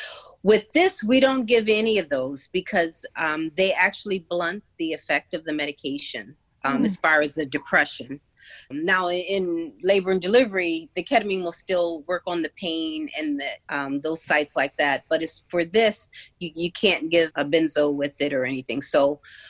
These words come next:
Speaker 1: for the most part, I have had a very few patients,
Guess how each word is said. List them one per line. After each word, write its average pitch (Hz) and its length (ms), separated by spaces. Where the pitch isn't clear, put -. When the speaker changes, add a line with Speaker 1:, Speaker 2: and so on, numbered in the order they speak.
Speaker 1:
for 269 240
the 262 140
most 240 400
part, 151 240
I 202 120
have 233 440
had 240 320
a 190 160
very 269 440
few 180 280
patients, 147 760